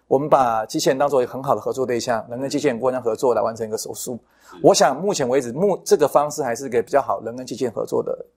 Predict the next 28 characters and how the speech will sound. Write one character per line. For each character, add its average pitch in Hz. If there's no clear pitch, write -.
的 120
领 110
域。 120
而 185
且 190
我 156
也 156
可 185
以 151
想 120
象 143
未 180
来 123
一 113
定 143
有 117
更 143
多 120
的， 110
呃， 113
医 151
疗 131
机 123
器 -
人 117
会 123
出 -
现。 113